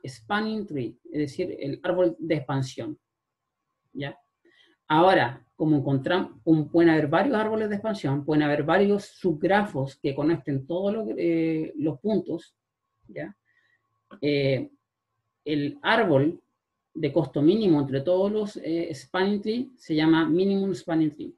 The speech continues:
que es este problema, minimum spanning tree, ¿ya? M S T. Para G y para W, por supuesto,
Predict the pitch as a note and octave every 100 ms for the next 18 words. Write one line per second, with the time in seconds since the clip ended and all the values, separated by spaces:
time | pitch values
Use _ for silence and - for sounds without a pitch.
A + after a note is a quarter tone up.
0 | _ D#3 D3+ D3 E3 D3+ C3+ G#2 G2+ B2+
1 | E3 E3 E3 - D3 D3 C#3 - - -
2 | C3 - _ _ _ C#3+ D3 D3 D3 C3+
3 | - _ _ _ _ _ _ _ _ _
4 | F3 E3+ E3 G#3 G3 F#3 F3 E3 D#3 D3+
5 | C#3+ C#3 - - - -